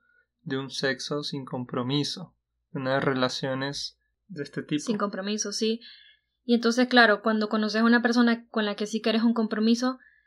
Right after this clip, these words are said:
Speaker 2: se vuelve bien difícil porque, primero, como decís, querés todo ya,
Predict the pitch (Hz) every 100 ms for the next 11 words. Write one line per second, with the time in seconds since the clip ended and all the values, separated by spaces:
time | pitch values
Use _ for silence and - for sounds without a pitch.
0 | _ _ 233 220 226 226 226 226 240 233
1 | 240 240 214 214 196 185 - 202 233 285
2 | - - _ _ - 190 196 208 - 180
3 | 185 233 208 208 214 262 -